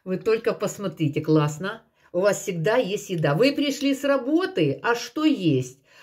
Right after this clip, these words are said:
А есть жировую субстанцию. Вы можете спокойно выпить чашку бульончика. У вас есть еда. Классно.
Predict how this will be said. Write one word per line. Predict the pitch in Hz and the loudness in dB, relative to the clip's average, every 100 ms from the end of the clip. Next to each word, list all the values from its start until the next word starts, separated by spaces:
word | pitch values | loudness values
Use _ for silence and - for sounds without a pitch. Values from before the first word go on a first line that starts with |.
| - | -10
А | - | 2
есть | 233 233 302 330 - _ _ _ _ _ - - | 2 4 4 2 -2 _ _ _ _ _ -16 -4
жировую | 160 269 262 277 330 | 2 4 4 4 4
субстанцию. | 320 330 - - 208 170 160 151 180 | 4 0 -2 -2 0 2 0 -4 -2
Вы | 220 | 0
можете | 240 240 | 0 -2
спокойно | 240 - 240 269 269 240 220 | -4 0 -2 4 4 4 0
выпить | 226 277 311 311 | 0 2 2 0
чашку | 247 220 220 254 | 0 0 -2 -8
бульончика. | 220 247 202 175 143 - 151 131 131 - | -4 -2 0 2 2 -2 -8 -8 -8 -4
У | 202 | 0
вас | 196 262 262 | 2 2 0
есть | 190 208 220 - | -6 -4 -4 -6
еда. | 190 156 135 - - _ | -2 0 0 -4 -20 _
Классно. | 180 160 135 - 131 | -2 0 0 -4 -8